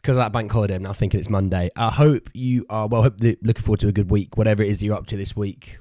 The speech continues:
Obviously, um, there's only a couple more games really of club football this week. Got the Conference League tomorrow.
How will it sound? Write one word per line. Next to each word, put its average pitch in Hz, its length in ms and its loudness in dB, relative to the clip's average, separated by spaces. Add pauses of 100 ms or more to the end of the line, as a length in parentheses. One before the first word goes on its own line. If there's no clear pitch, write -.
Obviously, 101 560 -2
um, 101 440 0
there's 117 140 -2
only 135 140 4
a 123 40 4
couple 131 200 0
more 120 180 2
games 117 340 -2
really 120 280 -2
of 107 180 -6
club 110 220 -8
football - 300 -4
this 117 180 -2
week. 117 180 -2
Got - 160 -10
the 107 380 2
Conference 120 420 -2
League 113 460 -4 (340)
tomorrow. 123 840 2